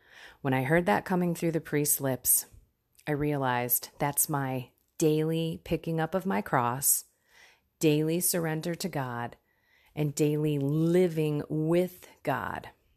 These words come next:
And we need this reminder every <laughs> single day. If, as I mentioned, every day can be different. So let's go to God right now and say, "Help me with this day. And Lord, help me be who you made me to be.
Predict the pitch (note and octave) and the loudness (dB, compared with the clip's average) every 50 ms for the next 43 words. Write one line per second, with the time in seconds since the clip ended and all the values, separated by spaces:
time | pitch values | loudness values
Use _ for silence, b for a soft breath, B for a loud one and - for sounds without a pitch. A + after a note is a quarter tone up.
0 | _ _ _ _ _ _ _ _ - - F3 E3+ F3 F3 F3 F3 G#3 C4 G#3+ - | _ _ _ _ _ _ _ _ -4 -2 0 2 4 4 4 4 4 4 4 2
1 | F4 F4 - D4 C4 B3 C#4 D#4+ D#4+ B3 G3+ F#3 G3+ A3+ G#3 A#3+ A3+ - - C4+ | 2 2 2 2 2 2 2 0 0 0 0 2 2 2 2 0 -2 2 2 4
2 | A#3 B3+ A3+ - A3+ G3 - - C#4+ - - - F#3+ - - A3 A3+ - - B | 4 4 4 4 2 4 4 4 4 4 4 2 2 4 4 2 2 2 0 B
3 | B B B B B B B B B B B B B - A3+ A#3 A3+ - - - | B B B B B B B B B B B B B 4 4 4 4 0 -8 -8
4 | - - - - - F#3+ F#3 G#3 G#3+ A3 A#3+ C4 D4+ - - A3+ F#3 F3 - - | -4 -2 0 2 4 4 6 6 6 6 6 4 4 2 2 2 2 0 -2 0
5 | - F3 F3+ G3+ B3 A#3+ B3 B3 B3 A#3+ B3 B3 A3+ A#3+ A#3+ G3 A#3+ A#3 A#3 - | 0 2 2 2 2 2 4 4 4 2 2 0 -2 -2 2 2 2 2 2 2
6 | F3 C#3 A#2 C3+ - - - - - - - E3 D#3+ D#3 D3+ D3+ D3+ D#3 - - | 0 -2 -2 -4 -6 -10 -12 -8 -6 -2 0 0 2 2 2 2 0 -2 -2 -2
7 | D#3 D#3+ E3 F3+ - - - - - - - - - F#3 F3 F3+ G3 A3+ B3 B3 | 0 0 2 0 0 -2 -2 -2 -2 -4 -6 -6 0 2 4 6 6 6 6 4
8 | B3 A3 G#3 G3 G3 G3 G3 G3 F#3+ D#3 C3+ C#3 C#3+ D#3 E3+ G3 A3+ - G3 G3 | 4 4 4 4 4 4 4 2 2 0 -2 0 2 4 6 6 4 4 4 2
9 | F3 D#3 C#3+ C3+ B2+ A#2+ B2 C3 - - D#3 D3+ - - E3 D3+ D3 C#3+ C#3+ - | 2 2 2 0 0 -2 -2 -4 -6 -6 -4 -4 -2 -2 -2 -2 0 -2 -2 -4
10 | C#3+ C#3+ - - - - - G#3+ G#3 - - - E3+ C#3+ - - C3+ - - _ | -6 -8 -12 -14 -12 -2 4 4 4 4 4 0 -4 -4 -4 -6 -8 -12 -14 _
11 | _ _ D#3+ D#3+ D#3 - - D#3+ D3 - - - D3 A2+ - - - - - B | _ _ -2 -2 -2 0 -2 -2 -2 -2 -2 -2 -2 -4 -4 -6 -10 -12 -14 B
12 | B B B B B B B B B B _ _ _ - F#3 F3+ F3+ G3 A3 A#3 | B B B B B B B B B B _ _ _ 0 2 4 6 6 8 8
13 | A#3+ A#3+ A#3 A3+ - - A#3+ C4+ D4 - - C#4 C#4 C4+ G#3+ F#3+ A3+ A#3+ A#3+ G#3+ | 6 6 4 2 0 0 0 0 0 -2 -4 -4 -4 -4 -4 -4 -2 0 0 0
14 | F#3+ F3 E3+ F#3+ G#3+ A#3+ A#3 F#3+ F#3 G#3 A3 A#3 A#3 G#3+ G#3 G#3 G#3+ A3 A#3 B3+ | 0 0 0 0 0 0 0 -2 -2 -2 0 0 2 2 2 2 2 2 2 2
15 | C4+ D4+ C#4 A3 G3 F3 D#3+ D3 D3 C#3+ - C#3 C3+ B2 - - C#3 | 2 0 0 0 0 0 0 -2 -2 -2 -2 -2 -2 -2 -4 -6 -10